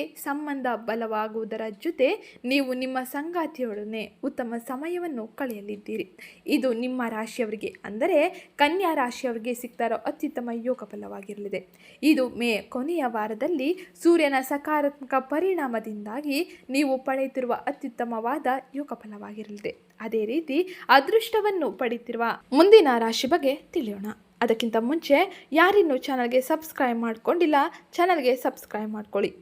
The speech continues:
ವಿಡಿಯೋಗೊಂದು ಲೈಕ್ ಮಾಡೋದನ್ನ ಮರ್ತಿದ್ರೆ ವಿಡಿಯೋಗೊಂದು ಲೈಕ್ ಮಾಡಿ. ಜೊತೆಗೆ ಈ ವಿಡಿಯೋನ ನಿಮ್ಮ ಕುಟುಂಬದವರಿಗೆ, ಸ್ನೇಹಿತರಿಗೆ, ಜೊತೆಗೆ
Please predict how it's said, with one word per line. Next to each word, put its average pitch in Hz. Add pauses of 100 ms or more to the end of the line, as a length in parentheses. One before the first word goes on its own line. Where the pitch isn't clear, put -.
(120)
ವಿಡಿಯೋಗೊಂದು 233
ಲೈಕ್ 233
ಮಾಡೋದನ್ನ 233 (100)
ಮರ್ತಿದ್ರೆ 285 (180)
ವಿಡಿಯೋಗೊಂದು 240 (140)
ಲೈಕ್ 220
ಮಾಡಿ. 302 (380)
ಜೊತೆಗೆ 254 (200)
ಈ - (160)
ವಿಡಿಯೋನ 285 (320)
ನಿಮ್ಮ 330 (200)
ಕುಟುಂಬದವರಿಗೆ, 214 (240)
ಸ್ನೇಹಿತರಿಗೆ, 240 (300)
ಜೊತೆಗೆ 233